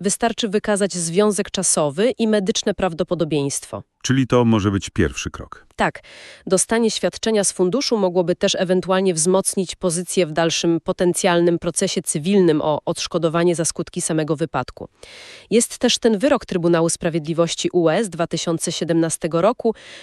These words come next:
Speaker 1: który trochę ułatwił sprawę, dopuszczając w pewnych sytuacjach uznanie związku na podstawie poszlak, nawet bez twardego dowodu naukowego. Ale to wciąż jest bardzo trudna batalia prawna.
Speaker 2: Te materiały przytaczają też przykład z życia.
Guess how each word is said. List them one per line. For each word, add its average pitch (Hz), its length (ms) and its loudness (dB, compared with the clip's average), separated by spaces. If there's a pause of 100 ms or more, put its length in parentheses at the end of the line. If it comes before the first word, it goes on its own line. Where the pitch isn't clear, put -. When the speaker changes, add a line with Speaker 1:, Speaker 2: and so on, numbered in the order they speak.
Speaker 1:
który 302 240 0
trochę 294 240 0
ułatwił 240 460 0
sprawę, 147 500 -2
dopuszczając 190 680 0
w - 40 -8
pewnych 190 300 0
sytuacjach 180 600 -2
uznanie 185 420 2
związku 190 400 0
na 180 100 2
podstawie 185 440 -2
poszlak, 220 540 0 (300)
nawet 196 360 2
bez 190 300 2
twardego 185 460 0
dowodu 170 340 0
naukowego. 160 640 0 (460)
Ale 208 180 2
to 226 100 -2
wciąż - 420 2
jest 220 200 -4
bardzo 202 340 0
trudna 208 380 2
batalia 160 420 -2
prawna. 139 480 -6 (460)
Speaker 2:
Te 117 100 4
materiały 117 520 2
przytaczają 120 540 0
też 127 180 -2
przykład 117 380 -2
z 85 80 -6
życia. 80 460 -4